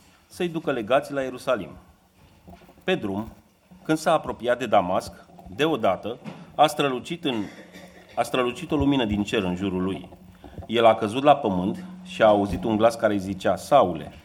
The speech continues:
Saule, pentru ce mă prigonești?” „Cine ești tu, Doamne?” a răspuns el. Și Domnul a zis:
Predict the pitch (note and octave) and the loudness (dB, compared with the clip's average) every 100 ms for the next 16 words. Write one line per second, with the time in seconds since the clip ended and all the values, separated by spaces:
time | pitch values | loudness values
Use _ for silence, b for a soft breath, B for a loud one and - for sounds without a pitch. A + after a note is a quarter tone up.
0 | - - - - C#3+ F2+ D2 - - - | -20 -18 -2 6 6 6 -4 -12 -20 -20
1 | - b b E3 E3+ F3 - F3 G2+ F#2 | -20 b b 2 4 2 0 0 0 -4
2 | F2 E2+ E2 F2 - _ _ _ - _ | -10 -10 -10 -14 -18 _ _ _ -20 _
3 | _ _ _ - - D3 C3+ A#2 - G#2+ | _ _ _ -20 -4 2 4 2 -2 2
4 | A#2 G#2 G2+ F#2+ F#2 G#2+ F#2 - F2 - | 4 4 2 0 -6 -8 -8 -6 -10 -12
5 | b b b - A#2+ C3 C#3 C3+ C#3+ - | b b b -12 0 4 4 2 -2 2
6 | B2+ A2 D#2 - | 2 2 -8 -14